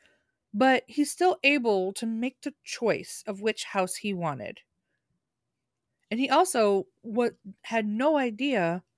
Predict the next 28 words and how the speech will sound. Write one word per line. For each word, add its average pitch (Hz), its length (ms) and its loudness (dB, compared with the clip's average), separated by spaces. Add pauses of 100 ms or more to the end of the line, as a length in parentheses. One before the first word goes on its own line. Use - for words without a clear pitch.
(600)
which 247 200 0
house 226 280 0
his 208 140 -8
parents 277 460 0
were 180 100 -4
in 165 400 -4 (600)
to - 200 -4
influence 220 580 -2
that 185 260 0
decision. - 580 -6 (1900)
Whereas, 208 520 4
like, 175 220 0
Ron 202 580 2 (260)
already 233 340 6
knows 214 240 2
he's 196 120 -4
gonna 196 180 -2
be 185 120 -2
in 170 100 -4
Gryffindor. 160 580 -2 (1300)
Draco 233 480 4
already 208 400 2
knows 202 220 2
he's 185 120 -6
gonna 175 200 -2
be 170 140 -2
in 165 120 -2
Slytherin. 143 640 -6